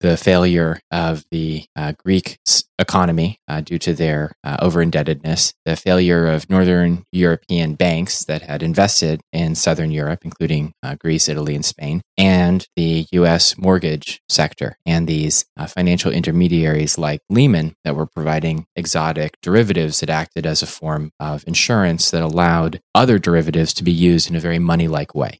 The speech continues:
But that doesn't really fit on a placard, so no one's really <laughs> talked about this or been too interested in finding the solution. So I think, you know, since then, Warren has been trying to find a bad guy, and she went after big banks, and it just didn't really work because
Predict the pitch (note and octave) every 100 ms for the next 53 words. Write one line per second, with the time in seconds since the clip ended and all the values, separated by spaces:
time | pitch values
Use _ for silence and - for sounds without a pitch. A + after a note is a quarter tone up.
0 | - G2 B2 A#2+ A2+ F#2+ F2+ - - F2+
1 | E2 D#2+ - F#2+ E2+ - D#2+ D2+ - C#3
2 | - D2+ E2 - - D#2+ D#2 E2 F2+ F#2+
3 | - F2+ F2 - F#2 F#2 F2+ E2 D#2+ D#2
4 | D#2+ - D2+ - - E2 E2 D#2+ - -
5 | D2+ D2 - D2 D2 D2 C#2+ F#2+ D3 D#3+
6 | - C2+ - - D#2 - D#2+ - D#2+ E2+
7 | G#2 - F#2+ E2+ F2+ F2 E2 - D#2 G2
8 | G2+ F2 - E2 - - C#3 - B2 B2
9 | - - D#2 D#2 C#2+ D2+ - D#2 D2+ D2
10 | D2 - F#2+ G2+ F#2+ F2+ - E2+ F2+ E2+
11 | D#2+ C#2+ D2+ - - - G2+ F#2+ G#2 G#2
12 | G#2 F#2+ G2+ G#2 F#2+ F2 A2+ A#2 A#2+ -
13 | E2+ - E2+ F2